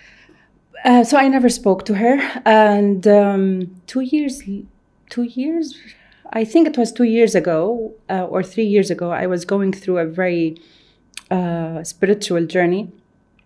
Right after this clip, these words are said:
And I decided to do some forgiveness for myself and for every person who hurt me, 'cause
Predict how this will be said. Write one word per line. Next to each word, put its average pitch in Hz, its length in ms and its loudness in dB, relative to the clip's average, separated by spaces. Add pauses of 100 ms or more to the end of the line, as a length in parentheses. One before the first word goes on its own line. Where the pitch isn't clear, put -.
(240)
And 196 100 2
I 185 80 0
decided 185 560 -4
to 170 680 -8
do 196 180 -6
some 190 200 -6
forgiveness 190 640 -6
for - 160 -10
myself 202 580 -8
and 185 160 -10
for - 160 -10
every 196 600 -8
person 170 600 -8
who 170 100 -6
hurt 165 320 -10
me, - 100 -14
'cause 202 280 -12